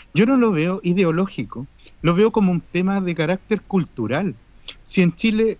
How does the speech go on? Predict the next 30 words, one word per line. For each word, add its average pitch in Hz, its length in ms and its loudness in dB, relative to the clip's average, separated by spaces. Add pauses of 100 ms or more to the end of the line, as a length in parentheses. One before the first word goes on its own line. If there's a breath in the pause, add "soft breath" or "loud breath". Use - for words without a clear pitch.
llamamos 170 640 -2
ideología 156 800 0 (300 soft breath)
a 156 100 -2
todo 180 320 0
aquello 190 460 0
que 165 120 -2
tiende 180 520 0
a 160 80 0
extremarse 151 720 -4
como 156 200 -2
argumento, 139 720 -2 (500 loud breath)
pero 160 200 2
si - 180 0
uno 190 200 4
lo 180 180 2
va 170 140 0
viendo 156 480 0
desde 135 260 0
el 127 80 -2
punto 156 340 -2
de 147 80 2
vista 147 460 -2 (340 soft breath)
de 143 140 2
la 131 140 2
doctrina, 143 720 -2
del 120 160 -4
pensamiento, 127 1000 0
del 120 220 -6
principio, 139 1000 -2 (520)
eh, 147 360 4